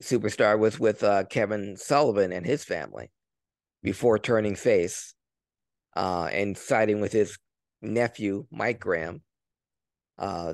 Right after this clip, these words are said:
to combat Kevin Sullivan's devil-worshipping army. But, uh, one of the people that was living in Florida at the time and became influenced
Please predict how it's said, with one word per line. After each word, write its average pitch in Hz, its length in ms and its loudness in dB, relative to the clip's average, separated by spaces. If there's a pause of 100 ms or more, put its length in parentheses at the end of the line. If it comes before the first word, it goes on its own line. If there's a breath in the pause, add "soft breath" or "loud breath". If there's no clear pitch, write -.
(120)
to 107 180 0
combat 104 640 2
Kevin 101 500 -2 (500)
Sullivan's 98 600 0 (680)
devil-worshipping 98 840 2
army. 98 400 -4 (680 loud breath)
But, 101 320 2 (200)
uh, 104 340 4 (140)
one 123 240 4
of 120 60 0
the 113 80 6
people 120 320 -2
that 110 240 2 (340)
was 110 200 -4
living 135 300 0
in 117 100 -6
Florida 107 440 -2
at 95 100 -6
the 98 80 -8
time 104 520 -6 (580)
and 104 240 0
became 107 340 0
influenced 107 800 -2